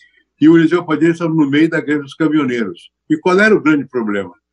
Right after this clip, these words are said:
É que ninguém sabia quem chefiava a greve. A greve não veio de um sindicato, nem de um partido. Foi uma coisa que dá a impressão de brotar da sociedade. Esses novos movimentos são mais assim. Eles têm menos conexão com estruturas estáveis.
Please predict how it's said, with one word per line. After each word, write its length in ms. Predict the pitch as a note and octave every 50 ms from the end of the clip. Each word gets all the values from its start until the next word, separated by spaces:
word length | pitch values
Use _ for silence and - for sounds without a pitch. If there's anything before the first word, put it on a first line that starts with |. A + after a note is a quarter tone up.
| _ _ _ -
É 60 | D#3+
que 160 | D#3+ - F3+
ninguém 320 | E3 E3+ E3 F#3 G3+ G#3
sabia 400 | F#3 - - C3+ C3+ C#3+ F3 F3
quem 200 | E3+ G3 G3+ G3+
chefiava 500 | - - G#3+ F#3+ - - G#3+ G#3 G3 G#3
a 40 | G#3
greve. 380 | D#3+ D3 D#3 E3+ E3+ D3 A#2 A2
A 60 | A2
greve 220 | A2+ C#3+ D#3+ E3+
não 120 | F#3+ F#3 D#3
veio 140 | E3+ E3+ D#3+
de 80 | D3+
um 100 | D3 C3+
sindicato, 720 | - C3+ C3 B2 A#2+ G#2+ - C3+ C3+ C3+ C3+ _ - - _ _ _ _ _ _ -
nem 160 | C3 C#3 C#3+
de 80 | C3
um 80 | D3+ D3
partido. 600 | D3 - D#3 C#3+ - - - C#3 B2 F#2+ F#2 F2 _ _ _ _ _ _ _ _
Foi 120 | - C3+
uma 140 | C#3+ C#3+ C3+
coisa 220 | - D3 C#3+ D3+ D3 D3 _ _ _ _ _
que 100 | - B2+ A#2+ _ _ -
dá 240 | G#2+ G2+ B2+ C3+ C#3+
a 80 | -
impressão 360 | - - - A#2+ A2+ - C#3 C3+
de 100 | B2 B2
brotar 640 | G#2 G2 C3 C3+ C3 A#2+ _ - C#3 C#3+ C#3 B2
da 100 | G#2+ G#2+ -
sociedade. 680 | - A2+ G2+ - - G2 E2+ F2 - - _ - - _ _ _ _ _ _ _ _
Esses 260 | - D3+ E3+ E3 E3 -
novos 240 | C#3+ C3+ B2+ A2+
movimentos 540 | G#2+ A2+ A2 G2+ G2 F#2+ A2 B2+ D3 C#3 -
são 120 | - C#3+ B2+
mais 220 | B2+ C3+ C#3+ D#3 D#3
assim. 360 | C#3+ B2+ - - C3 A#2+ A#2 _ _ - _ _ _ _ -
Eles 140 | A2+ A#2
têm 160 | - - C3+ C3
menos 260 | C3+ D3 D3+ C#3+ -
conexão 600 | - - D3+ C#3+ C#3 C3 C3+ - - - D3+ D#3+
com 180 | D#3 - D#3
estruturas 480 | D3 - - C#3+ C3+ - D#3 D3+ C#3+ C#3
estáveis. 760 | D3 B2+ - - A#2 A2 G#2 F#2 F2+ F2+ E2 - - -